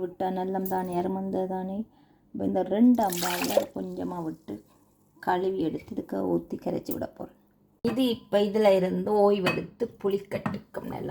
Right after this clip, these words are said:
வடிவா. பாருங்கோ, இப்ப அப்பமா வந்து புளிச்சிட்டுது, குரக்கன் அப்பமா. இப்ப ஏழு மணி, இப்ப இறுக்கமா இருக்கிறபடியால மா வந்து இறுகிடும்.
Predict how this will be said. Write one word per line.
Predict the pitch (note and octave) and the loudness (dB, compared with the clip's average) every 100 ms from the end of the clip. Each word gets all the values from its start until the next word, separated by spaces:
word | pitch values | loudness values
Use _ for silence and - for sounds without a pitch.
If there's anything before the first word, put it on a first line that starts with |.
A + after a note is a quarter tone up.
| - | -6
வடிவா. | D#2+ - - - - - _ _ _ _ _ _ _ - G5+ G#5 _ _ _ _ _ _ - - - _ - | -6 -6 -10 -12 -16 -20 _ _ _ _ _ _ _ -8 -8 _ _ _ _ _ _ _ -20 -20 -20 _ 2
பாருங்கோ, | G3+ A#3 A#3 A#3+ A#3+ A#3 A3 | 4 6 6 6 6 6 2
இப்ப | G3 G#3 G3 | -2 0 0
அப்பமா | F#3+ - G#3+ G#3 G3+ F#3+ | -2 -4 -2 0 0 -2
வந்து | G3 G3 G3 - | -6 -8 -12 -8
புளிச்சிட்டுது, | G3+ A3 - F#3+ - F3 F3 - - | -8 -8 -12 -16 -6 -4 -2 -6 -6
குரக்கன் | G3 G3 - F#3+ F#3 F3+ | -4 -4 -4 -6 -4 -6
அப்பமா. | F3 - E3+ F3 F3 E3 F3+ G#3 A#3+ C4+ _ _ _ _ _ _ _ _ - - _ _ _ - - _ _ _ _ - | -10 -6 -6 -4 -6 -4 -4 -4 -4 -4 _ _ _ _ _ _ _ _ -20 -20 _ _ _ -20 -20 _ _ _ _ -14
இப்ப | - - G3+ A3+ | -12 -2 2 4
ஏழு | A3 F#3+ | 2 0
மணி, | F#3 F3 E3+ A3+ D#4+ - _ - - - - _ - - - - | -2 -2 -2 -4 -8 -16 _ -20 -16 -16 -16 _ -20 -18 -18 -14
இப்ப | - - G3+ | 4 6 6
இறுக்கமா | A#3 A#3 G3+ F3+ F3 | 2 -2 -4 -2 -2
இருக்கிறபடியால | F3 - F3 E3+ E3+ F3 E3+ F3+ G3 | -4 -4 -4 0 0 2 2 0 2
மா | F#3 F3+ | 2 2
வந்து | E3+ F3 F#3+ | -2 -4 -6
இறுகிடும். | F#3+ F3 E3 A#3 | -2 0 0 -2